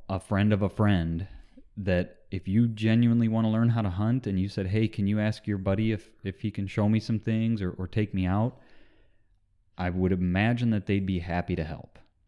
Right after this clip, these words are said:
Most hunters that I know are good people. They, they wanna help. They, they like hunting. They like sharing the hunt.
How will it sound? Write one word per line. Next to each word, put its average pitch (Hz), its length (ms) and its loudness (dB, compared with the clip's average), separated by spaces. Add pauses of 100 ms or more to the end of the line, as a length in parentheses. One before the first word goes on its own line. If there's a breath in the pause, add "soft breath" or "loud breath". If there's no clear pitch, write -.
(100)
Most 92 280 -4
hunters 98 600 -4 (200)
that 87 140 -6
I 92 160 2
know 98 280 0
are 80 220 -4 (540)
good 92 180 0
people. 117 600 0
They, 80 160 -6 (180)
they 78 100 -8
wanna 90 300 0
help. 107 440 -2
They, 78 280 -6 (1200)
they 87 140 0
like 82 360 0
hunting. 101 480 0
They 87 100 -2
like 82 240 -2
sharing 107 600 0
the 107 80 0
hunt. 120 340 0